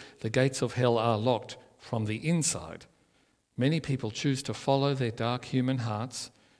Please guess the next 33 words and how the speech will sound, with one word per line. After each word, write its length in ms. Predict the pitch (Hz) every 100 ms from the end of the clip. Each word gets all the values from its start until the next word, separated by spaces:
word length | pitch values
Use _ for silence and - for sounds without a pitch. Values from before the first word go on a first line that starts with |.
| _
and 100 | 117
have 140 | 127 120
nothing 340 | 127 156 185
to 100 | 147
do 140 | 151
with 220 | 160 139 -
God 260 | 95 110
forever, 460 | - 120 139 147 95 - - _ _ _ _ _ _ -
and 140 | 117
he 100 | 113
allows 360 | 113 113 143 127
them 120 | 98
to 100 | 101
make 220 | 107 123
that 160 | - -
choice." 480 | - - - - - _ _ _ _ _ _ _ _ _ _ - -
But 160 | - 123
it 140 | 127
is 160 | 131 123
into 240 | 156 139
this 260 | 113 170 208
dark 480 | - 143 151 180 -
world 320 | 165 147 107
that 160 | 110 135
we 160 | 160
are 60 | 175
bringing 340 | 143 143 143
the 80 | 131
message 400 | 131 143 165 143
of 140 | 131
light 380 | 120 123 143 -
and 120 | 123 113
hope, 420 | - 151 117